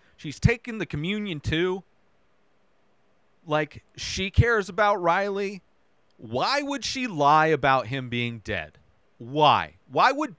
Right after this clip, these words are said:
that be the thing she's lying about? And then why would your reaction to her saying that be, like,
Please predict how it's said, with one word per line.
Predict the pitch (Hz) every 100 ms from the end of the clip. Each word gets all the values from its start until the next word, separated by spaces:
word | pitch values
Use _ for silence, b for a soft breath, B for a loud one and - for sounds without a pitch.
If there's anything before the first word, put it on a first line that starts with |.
| 123
that | 131 165 131
be | 143
the | 139 131
thing | - 120
she's | 120 120 107
lying | 110 107 104
about? | 98 90 85 - b b b
And | 151
then | 185 165
why | 165 233
would | 320 302 240
your | 285
reaction | 262 254 240 247 - 240 190
to | 175
her | 160 208
saying | 180 - 220 240 240 190
that | 147 135 135 b b 117
be, | 175 180 175 160 _ _ _ _
like, | 147 131